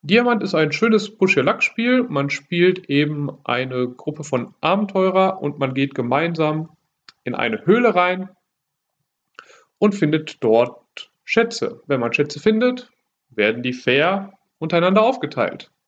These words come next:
Aber es gibt natürlich nicht nur Schätze in dieser Höhle, sondern auch Fallen, Spinnen, Feuer, Kugel, also hier diese sch-, riesigen Steinkugeln, die man aus Indiana Jones kennt.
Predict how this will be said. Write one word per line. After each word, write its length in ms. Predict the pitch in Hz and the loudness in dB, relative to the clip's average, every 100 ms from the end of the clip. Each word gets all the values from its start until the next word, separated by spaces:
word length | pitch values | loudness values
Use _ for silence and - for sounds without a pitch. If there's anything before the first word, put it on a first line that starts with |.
| _ _ _ _ _ _ _ _ _ _ | _ _ _ _ _ _ _ _ _ _
Aber 460 | - 127 170 175 180 | -2 0 2 2 2
es 120 | 175 | -2
gibt 140 | - | -8
natürlich 320 | 165 170 185 | -6 -2 -2
nicht 140 | 202 196 | -2 0
nur 80 | 190 | 2
Schätze 360 | 262 277 - | 0 -2 -6
in 120 | 131 | -4
dieser 280 | 147 147 135 | -2 0 0
Höhle, 360 | 147 151 190 180 | 0 0 2 2
sondern 420 | 151 175 180 180 - | 0 2 0 0 -2
auch 360 | 135 147 - - _ _ | 0 0 -2 -16 _ _
Fallen, 720 | _ - 240 214 127 104 98 - _ - | _ -2 0 2 -2 -4 -10 -16 _ -20
Spinnen, 680 | - - 208 196 175 131 123 | -10 0 2 4 2 0 -6
Feuer, 920 | - 185 190 180 147 117 107 - _ _ | 0 4 6 4 4 2 -2 -6 _ _
Kugel, 680 | - 226 240 190 156 147 147 | -4 0 2 4 6 6 4
also 200 | 135 131 | 2 -2
hier 120 | 135 139 | -4 -4
diese 180 | 135 | -4
sch-, 260 | 117 - - | -4 -6 0
riesigen 300 | 185 170 143 | 2 2 2
Steinkugeln, 560 | - 175 196 196 156 139 | 2 0 0 -2 -2 -2
die 80 | 135 | -2
man 140 | 131 | 0
aus 180 | 127 127 | -2 -2
Indiana 300 | 131 143 143 | 0 0 0
Jones 400 | 131 202 196 196 | 0 0 0 -4
kennt. 320 | - 131 117 | -4 -4 -6